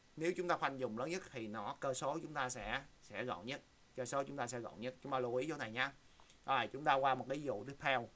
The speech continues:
để chúng ta hiểu rõ hơn cách thức mà chúng ta làm. Cách thức chúng ta làm. Đầu tiên thì đối với bài toán này,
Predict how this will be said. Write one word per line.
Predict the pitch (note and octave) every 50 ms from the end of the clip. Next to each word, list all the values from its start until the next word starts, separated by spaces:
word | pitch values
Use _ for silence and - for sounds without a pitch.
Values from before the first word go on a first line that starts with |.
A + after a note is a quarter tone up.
| - -
để | - A#2
chúng | B2+ C3+ C3+
ta | B2
hiểu | G#2+ G#2+ A2 A#2 B2+
rõ | B2 G#2 D2+ G2
hơn | C3+ B2+ D3+ D3 C3 C3 B2
cách | - - C3+ - -
thức | - F3 F3+ - -
mà | A2+
chúng | G#2 - C3 C3+
ta | C#3 C3
làm. | A#2+ A2+ G#2+ F2+ - - - - - - - - - - - - - - - - - - - - - - - - - - - - - - - -
Cách | - B2
thức | D#3 C#3+ C#3
chúng | D#3 D3+
ta | C#3 B2
làm. | A2 F2 - - - - - - - - -
Đầu | D3 C3+ C3 B2+
tiên | D#3+ D#3 E3 D#3+ D3+
thì | D3 B2
đối | B2 B2 C#3+ E3+
với | F#3 F#3+
bài | D#3 C3+ A2+ G#2+
toán | B2+ C3+ F3
này, | F#3 C3+ A#2 G#2+ G#2